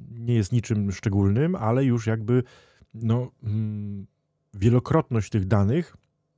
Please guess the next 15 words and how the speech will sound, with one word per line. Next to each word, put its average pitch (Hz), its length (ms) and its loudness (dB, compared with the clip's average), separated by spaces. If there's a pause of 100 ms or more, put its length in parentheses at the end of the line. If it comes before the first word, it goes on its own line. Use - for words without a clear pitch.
(720)
no, 113 220 0
jest, 120 240 2
jest 120 220 0
istotna, 101 420 -2
tak? 95 180 -4 (580)
Więc, 107 520 0
y, 113 520 2 (260)
tak - 200 -6
to 123 100 -2
właśnie 110 280 0
jest, 117 240 2
że 107 320 0
czasami 127 460 0
płacimy 123 420 0
danymi 120 640 4